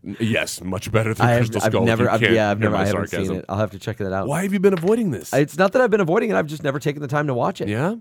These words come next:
Speaker 2: Yeah.
Speaker 1: All right, man. Tom
Speaker 2: I think
Speaker 1: Hanks?
Speaker 2: I had it, well, I,
Speaker 1: Leo?
Speaker 2: I went through a phase where I really hated Tom Hanks. Like, I just could not stand seeing Tom Hanks in a movie.
Speaker 1: Yeah?
Speaker 2: It felt like everything he did, he wanted, like, he was just, like, fishing for Oscars.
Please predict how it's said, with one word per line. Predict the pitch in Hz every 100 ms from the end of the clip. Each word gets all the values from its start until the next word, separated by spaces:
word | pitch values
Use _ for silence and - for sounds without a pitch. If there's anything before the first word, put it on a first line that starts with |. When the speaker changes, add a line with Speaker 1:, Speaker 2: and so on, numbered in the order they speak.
| _
Speaker 2:
Yeah. | -
Speaker 1:
All | 160
right, | 160
man. | 151 92
Tom | 117 180 180
Speaker 2:
I |
think | 160 330
Speaker 1:
Hanks? | 285
Speaker 2:
I |
had | 233 208
it, | 180
well, | 175 190 190 110
I, | 139 214
Speaker 1:
Leo? | 220 226
Speaker 2:
I | 185
went | 247 240
through | 196
a | 151
phase | 151 143 117
where | 117
I |
really | 117 113 107
hated | 95 95 85
Tom | 101 85
Hanks. | 78 65 - - - - _ -
Like, | 123 143
I | 170
just | 160 -
could | 160 151
not | 131 127 -
stand | - 107 107 98
seeing | - 101 90
Tom | 101 90
Hanks | 98 90
in | 95
a | 85
movie. | 85 65 - - -
Speaker 1:
Yeah? | 107 104 185 277
Speaker 2:
It |
felt | 156 139
like | 180 - -
everything | 120 151 156 165
he | 156 135
did, | 107 107
he | 98 98
wanted, | 90 95 98 107
like, | 110 101
he | 113
was | 104
just, | 95 110
like, | 110 -
fishing | - 117 123 113
for | 113
Oscars. | 98 92 - - -